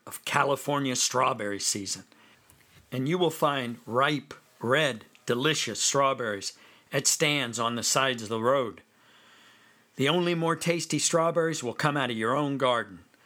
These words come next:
So I drove up with my buddy Ross Freed and several teammates. We ate strawberries on Friday and ate Danish pancakes early on Saturday morning and left with about three thousand other riders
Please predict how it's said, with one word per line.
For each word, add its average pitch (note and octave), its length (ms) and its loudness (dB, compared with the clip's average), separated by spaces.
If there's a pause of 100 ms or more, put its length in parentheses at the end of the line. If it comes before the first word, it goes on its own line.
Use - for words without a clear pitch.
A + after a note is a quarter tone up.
(1160)
So - 180 2
I F3+ 120 6
drove F3+ 340 2
up F3+ 180 2
with C#3+ 140 -2
my C#3+ 120 0
buddy D3+ 280 2
Ross D3 380 0
Freed B2+ 520 -2 (120)
and - 120 -8
several C3 360 2
teammates. B2+ 680 -4 (300)
We C#3+ 140 2
ate C#3+ 180 -2
strawberries C#3+ 720 2
on C#3 140 -2
Friday A2+ 460 -2 (680)
and B2+ 160 -2
ate C#3+ 260 0
Danish D3+ 440 0
pancakes D3 760 -4 (120)
early C#3 280 2
on B2+ 180 -2
Saturday A#2+ 460 -2
morning G#2 380 -6 (760)
and A#2+ 140 -2
left D#3 300 0
with C3+ 100 0
about C3+ 300 0
three E3 240 -2
thousand D3 500 0
other C#3+ 200 0
riders A#2 640 -4